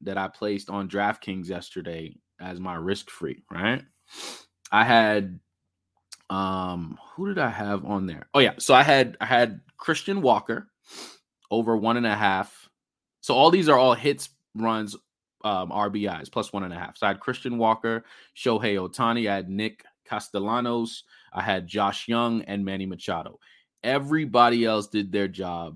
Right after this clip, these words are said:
except Manny. Like, that, that was one of the ones I was actually the most confident in. And honestly, that was the one that had the, that was, like, minus one fifty-five. All the other spots that I mentioned, from Christian Walker to Shohei, even Shohei Ohtani was minus one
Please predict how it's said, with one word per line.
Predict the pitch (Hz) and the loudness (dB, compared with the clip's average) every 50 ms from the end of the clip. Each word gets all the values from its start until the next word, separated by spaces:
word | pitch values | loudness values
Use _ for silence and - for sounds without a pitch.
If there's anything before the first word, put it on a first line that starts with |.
| - | -12
except | - 98 - - - - 98 87 80 - | -12 -12 -12 -14 -12 -10 -10 -10 -10 -10
Manny. | 90 87 80 62 50 - _ _ _ _ _ _ _ _ _ _ _ _ _ _ _ _ _ _ | -14 -14 -14 -16 -18 -20 _ _ _ _ _ _ _ _ _ _ _ _ _ _ _ _ _ _
Like, | - 107 107 101 95 - _ _ - | -2 -2 -2 -2 -4 -8 _ _ -12
that, | 95 101 117 147 - - 117 101 - _ _ _ _ - _ _ _ _ _ 107 | -2 2 2 2 2 0 -6 -16 -16 _ _ _ _ -20 _ _ _ _ _ 4
that | 127 156 202 | 6 6 6
was | 240 240 170 | 6 6 2
one | 175 185 185 | 2 0 2
of | 180 | 2
the | 175 165 | 4 4
ones | 151 151 151 151 - | 4 4 4 2 2
I | - 135 | 4 4
was | 135 135 127 | 4 4 4
actually | 135 135 135 143 131 | 2 0 0 -4 -4
the | 120 | -2
most | 117 120 113 113 - | -2 -2 -2 -2 -4
confident | - - 156 151 170 165 - 135 113 104 98 | -8 -6 -4 -2 -2 -4 -4 -4 -4 -4 -4
in. | 92 85 - | -4 -8 -8
And | - - 117 117 - - | -6 -6 -6 -4 -4 -4
honestly, | 120 151 180 180 - - 143 131 117 98 | -4 -4 -4 -4 -4 -4 -2 0 0 0
that | - 110 117 - | 0 -2 -4 -2
was | 143 131 120 104 | -2 -2 -2 0
the | 113 110 | -2 -4
one | 101 104 104 101 | -4 -4 -4 -4
that | 98 92 | -4 -4
had | 90 - - 98 101 98 95 92 92 - - - | -6 -8 -8 -6 -6 -6 -6 -6 -8 -12 -14 -12
the, | 101 107 110 107 107 101 98 92 87 - _ _ - - - - - _ _ _ _ _ _ _ - | -8 -6 -6 -4 -4 -4 -4 -6 -8 -12 _ _ -20 -20 -20 -20 -20 _ _ _ _ _ _ _ -8
that | 104 123 135 - 185 | 0 2 2 4 4
was, | 180 175 147 117 101 101 | 4 2 2 0 -4 -4
like, | - 117 107 - | -2 -2 -2 -2
minus | 98 98 104 113 135 139 120 - | -2 -2 -2 -2 -2 -2 -4 -4
one | 113 113 117 113 | -4 -4 -4 -4
fifty-five. | - - - - - 107 101 - - 95 90 92 104 113 135 170 165 _ _ _ _ _ _ _ _ _ _ _ _ _ _ - | -4 -4 -6 -4 -4 -8 -6 -2 -2 0 0 0 0 -2 -4 -8 -12 _ _ _ _ _ _ _ _ _ _ _ _ _ _ -4
All | 131 139 151 170 180 | 0 2 4 4 4
the | 175 170 - | 2 0 0
other | 131 131 123 127 | 0 0 2 0
spots | 113 - - - 117 117 - - | 0 -2 0 0 0 0 0 0
that | 110 101 | -2 -2
I | 104 | -2
mentioned, | 101 101 107 107 107 - - 90 87 - | -2 -2 -4 -6 -6 -8 -10 -12 -12 -12
from | 90 87 85 | -14 -14 -8
Christian | - 135 123 - - 127 113 101 | -8 -8 -8 -6 -6 -6 -4 -2
Walker | 101 104 101 104 - 98 | -2 0 -2 -2 -2 -6
to | 92 - | -8 -8
Shohei, | - - 117 113 110 - | -8 -6 -4 -4 -4 -2
even | - 135 151 104 | -2 -2 -2 -2
Shohei | - - - 175 170 170 165 | -4 -4 -4 -2 0 0 2
Ohtani | 139 113 - - - - 131 127 131 123 113 | 0 0 -2 -4 -8 -8 -6 -4 -2 -2 -2
was | 104 101 87 | -2 -2 -2
minus | 101 104 110 107 98 - - | -2 -2 -4 -4 -6 -8 -8
one | 92 95 110 107 101 101 | -6 -4 -4 -4 -4 -8